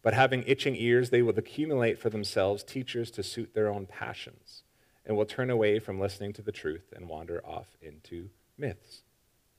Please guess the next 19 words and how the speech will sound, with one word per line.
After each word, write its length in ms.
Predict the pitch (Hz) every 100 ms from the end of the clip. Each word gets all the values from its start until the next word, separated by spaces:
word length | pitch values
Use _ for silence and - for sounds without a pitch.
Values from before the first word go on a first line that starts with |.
| _ _ _ _ _ _ _ _ _ _ _ _
With 180 | - 104
all 200 | 87 110
humility, 640 | 110 104 95 104 104 98 92
it's 200 | 87 -
my 340 | 92 90 87
aim 360 | - 101 104 101
and 140 | 95
my 340 | 90 87 82 73 -
goal 400 | 92 95 92 90
with 120 | 87
sincerity, 680 | - 87 - 98 98 90 90
knowing 360 | 98 98 95
that 200 | 90 -
I 140 | 87 101
don't 240 | 98 82
hold 360 | - 95 95 82
all 180 | 76
truth, 500 | 76 - 71 92 - _ _ _ _ _
we, 200 | 90